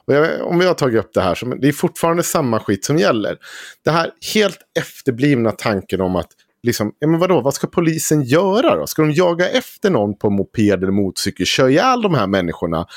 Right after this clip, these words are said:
för eventuella bötesbelopp? Alltså, det, det är ju helt orimligt. Vi kan inte hålla på och jaga snorungar, inte heller yrkeskriminella,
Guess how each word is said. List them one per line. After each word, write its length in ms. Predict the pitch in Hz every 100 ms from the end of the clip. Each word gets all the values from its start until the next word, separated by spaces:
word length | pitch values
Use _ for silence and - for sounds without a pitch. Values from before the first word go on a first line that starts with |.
| - -
för 440 | - 175 180 156 147 _
eventuella 540 | 156 143 139 127 104 92
bötesbelopp? 720 | 92 95 - - - - - _ - _ _ _ _ _ _
Alltså, 200 | 143 175
det, 140 | 156 139
det 100 | 131 208
är 20 |
ju 40 |
helt 380 | 185 190 180 -
orimligt. 480 | 226 175 214 285 120
Vi 60 | 143
kan 160 | -
inte 100 | 220
hålla 240 | 160 196 190
på 220 | - 175
och 80 | 156
jaga 580 | 127 208 214 208 196 202
snorungar, 840 | - 226 214 190 196 196 190 196 - -
inte 200 | 196 170
heller 200 | 185 220 - -
yrkeskriminella, 1500 | 233 220 170 - 170 - 165 165 160 165 226 294 185 135 131